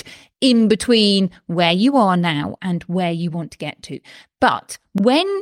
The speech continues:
you are there, it's not like you have to spend hours and hours thinking, "Oh my goodness, I have to do this, I have to do that." You are just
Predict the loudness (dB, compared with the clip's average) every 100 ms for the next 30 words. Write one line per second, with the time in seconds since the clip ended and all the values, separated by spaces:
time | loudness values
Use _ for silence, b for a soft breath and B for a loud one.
0 | 0 4 4 2 -2 -2 -2 -4 -2 0
1 | -2 -4 -6 0 2 2 0 -2 -4 -6
2 | -6 -8 -4 -2 -2 -4 -10 -14 b b
3 | _ _ 0 4 4 2 0 -2 -4 -2
4 | 0 2 2 0 0 0 0 0 -2 2
5 | 2 4 2 2 2 0 0 -2 0 2
6 | 2 0 -2 -4 -4 -4 -4 -4 -6 b
7 | b -4 2 2 2 2 2 0 -4 -10